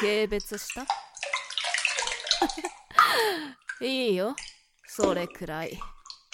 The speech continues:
嫌じゃない。だって、君に嫌がらせして楽しんでいるんだもん。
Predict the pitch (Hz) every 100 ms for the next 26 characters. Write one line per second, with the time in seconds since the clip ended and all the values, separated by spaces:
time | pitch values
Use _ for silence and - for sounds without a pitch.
0 | - 170 185 196 196 151 147 160 - -
1 | _ _ _ _ _ _ _ _ 220 233
2 | - - - - - - - - - -
3 | - - 285 302 302 294 294 240 254 277
4 | 285 277 262 - - 220 - 175 202 -
5 | - 330 294 175 160 170 165 160 131 -